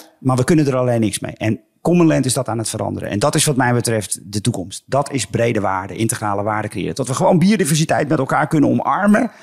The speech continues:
als een wezenlijk onderdeel van waarde en dat ook kunnen zien en zeggen, "Dat accepteren wij." Dus we accepteren dat er bedrijven voor kiest om een deel van het financiële surplus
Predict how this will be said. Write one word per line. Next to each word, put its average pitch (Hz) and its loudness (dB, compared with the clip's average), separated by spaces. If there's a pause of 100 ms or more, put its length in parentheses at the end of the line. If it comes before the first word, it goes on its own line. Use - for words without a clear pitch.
(600)
als 131 2
een 131 2
wezenlijk 151 4
onderdeel 127 2
van 117 -2
waarde 139 2
en 131 2
dat 135 0
ook 123 -4
kunnen 113 4
zien 160 4
en 151 4
zeggen, 139 -2
"Dat 139 -2
accepteren 170 0
wij." - -6
Dus 127 -2
we - -2
accepteren 165 2
dat 151 0
er 131 0
bedrijven 120 0
voor 98 -4
kiest - 0 (300)
om 127 4
een 117 4
deel 147 4
van 151 2
het 127 0
financiële 127 0
surplus 147 2